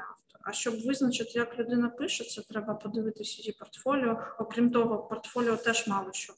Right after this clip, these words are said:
про що говорить, тому що це могли бути редакторські пла-, правки серйозні. Тому не знаю щодо цієї репліки. Мені то пишуть люди, я то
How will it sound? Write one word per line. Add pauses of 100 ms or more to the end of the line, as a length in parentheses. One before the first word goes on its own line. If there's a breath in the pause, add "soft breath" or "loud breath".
про
що
говорить,
тому
що
це
могли
бути
редакторські (100)
пла-,
правки
серйозні. (800 loud breath)
Тому
не
знаю
щодо
цієї
репліки.
Мені
то
пишуть
люди,
я
то